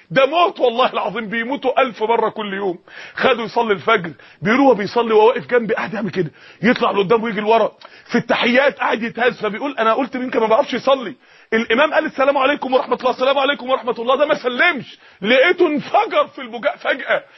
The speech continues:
خدناه بيته وهو متشال. شباب منهار يا جماعه، شباب منهار، شباب، شاب في، في ندوه هنا في القاهره، شاب عنده س-، تسعة وتلاتين سنه، تسعة وتلاتين سنه،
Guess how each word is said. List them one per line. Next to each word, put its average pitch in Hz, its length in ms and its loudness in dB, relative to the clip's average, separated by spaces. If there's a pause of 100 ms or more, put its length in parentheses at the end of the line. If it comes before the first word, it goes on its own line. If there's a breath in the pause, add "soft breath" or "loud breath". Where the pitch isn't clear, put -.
(120)
خدناه 254 420 2
بيته 294 340 -4
وهو 269 160 4
متشال. 247 440 -4 (140 soft breath)
شباب 311 340 2
منهار 247 320 -2
يا - 60 -4
جماعه، 175 320 -4 (300 loud breath)
شباب 277 300 2
منهار، 247 480 4 (220 loud breath)
شباب، 294 360 2
شاب 254 340 -2
في، 233 260 -10
في 262 120 -10
ندوه 254 340 2
هنا 262 80 0
في - 60 -4
القاهره، 247 460 2 (220 loud breath)
شاب 285 260 0
عنده 262 400 -4
س-، - 180 -12
تسعة 233 460 0
وتلاتين 208 460 -4
سنه، 185 240 -8 (180)
تسعة 320 420 2
وتلاتين 202 520 -2
سنه، 220 260 -6